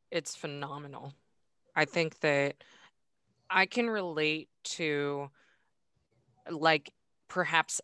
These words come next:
every child, the environment that I grew up in, and in particular, the example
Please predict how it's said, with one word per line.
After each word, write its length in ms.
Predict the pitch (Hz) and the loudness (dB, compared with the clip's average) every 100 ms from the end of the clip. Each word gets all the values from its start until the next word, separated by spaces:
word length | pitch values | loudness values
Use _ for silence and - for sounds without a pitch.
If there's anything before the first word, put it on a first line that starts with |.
| - | -2
every 340 | 170 170 175 - | -2 -2 -6 -2
child, 760 | - 180 170 160 127 139 - - _ - _ _ _ _ _ _ _ 160 | 0 2 4 2 0 -6 -12 -20 _ -20 _ _ _ _ _ _ _ -2
the 340 | 165 156 151 151 - | 4 6 6 4 -2
environment 760 | - 156 143 165 170 196 190 170 | -4 -4 2 4 4 2 -2 -4
that 80 | 160 | -6
I 80 | 147 | -6
grew 300 | 143 151 - | -6 -8 -2
up 220 | 151 156 - | 0 0 -2
in, 220 | 156 147 | -6 -6
and 120 | - 147 | -6 -8
in 140 | 151 | -8
particular, 1120 | - 165 - - - 233 - 196 170 156 151 - _ _ - | -12 -8 -8 -8 -4 -4 0 2 4 4 2 -2 _ _ -8
the 140 | 170 | -6
example 1040 | 151 143 135 160 160 156 165 160 156 156 | -6 -8 -4 -4 -4 -4 -2 0 0 -2